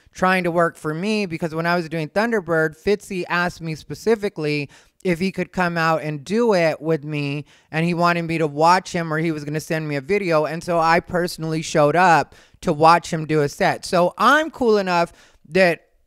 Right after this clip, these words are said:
not only will I hear you out when you wanna be on something that I'm on, even though I know you're a newer comic, which isn't an insult, it's just what it is. Fitzy is a newer comic.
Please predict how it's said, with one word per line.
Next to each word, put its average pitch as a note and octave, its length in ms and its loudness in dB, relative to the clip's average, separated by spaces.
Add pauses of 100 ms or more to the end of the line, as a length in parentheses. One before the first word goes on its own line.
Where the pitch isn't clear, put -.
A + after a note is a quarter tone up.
not G3+ 260 4
only A#3 240 0
will G3 160 2
I F3 120 4
hear G3 260 -2
you F3 260 -2
out F3 300 2
when D#3+ 200 -4
you E3+ 100 -2
wanna E3 260 -2
be D#3+ 220 -6
on D#3+ 180 -4
something D3+ 360 -6
that C#3 120 -4
I'm D3 160 -4
on, E3+ 360 -2
even G#3+ 280 -6
though F#3+ 140 -2
I E3+ 100 -2
know D#3+ 300 0
you're D#3+ 220 -2
a C#3+ 60 -6
newer C#3 320 -2
comic, F3+ 600 -2
which E3+ 180 -8
isn't D3+ 320 -6
an G#3+ 120 -8
insult, F#3 520 -6
it's B2+ 160 -12
just A2+ 280 -10
what A#2 180 -6
it C#3+ 100 -8
is. C3+ 240 -4
Fitzy A#2 320 -10
is C3+ 120 -8
a D#3 60 -6
newer E3+ 260 -4
comic. D#3 520 -4